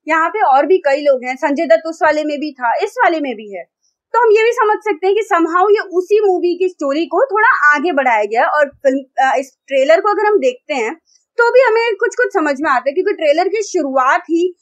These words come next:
अ, संजय दत्त की पुरानी मूवी यानी कि सड़क मूवी के स्टार्ट के मतलब थोड़े बहुत सीक्वेंस को यूज़ करते हुए बनाई गई है। तो अगर हम इस मूवी की स्टोरी की बात करते हैं, मैं सड़क टू की बात कर रही हूँ, तो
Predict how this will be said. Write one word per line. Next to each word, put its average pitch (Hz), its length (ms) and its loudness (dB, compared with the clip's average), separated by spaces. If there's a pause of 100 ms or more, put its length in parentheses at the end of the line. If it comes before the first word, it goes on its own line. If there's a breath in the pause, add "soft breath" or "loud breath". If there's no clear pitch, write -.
(160)
अ, 247 280 2
संजय 294 320 -2
दत्त 311 240 2
की 349 100 -6
पुरानी 349 560 0
मूवी 285 260 -2
यानी 294 160 0
कि 415 120 0
सड़क 339 380 2
मूवी 311 280 -2
के 294 220 -8
स्टार्ट 247 340 0
के - 220 -14 (180)
मतलब 339 220 0
थोड़े 359 260 -2
बहुत 392 200 -4
सीक्वेंस 339 460 -4
को 359 80 -2
यूज़ 294 300 -6
करते 254 240 -2
हुए 262 200 -4
बनाई 247 380 -2
गई 175 240 -8
है। 165 120 -20 (1120)
तो 453 240 4 (120)
अगर 320 120 2
हम 480 180 2
इस - 180 -2
मूवी 320 240 2
की 494 140 0
स्टोरी 277 320 -2
की 370 120 0
बात 233 340 2
करते 202 260 -6
हैं, 226 40 -4
मैं 320 120 2
सड़क 311 340 2
टू 277 100 -6
की 277 140 -6
बात 196 260 -2
कर 185 80 -6
रही 170 140 -10
हूँ, 277 80 -10
तो - 360 -8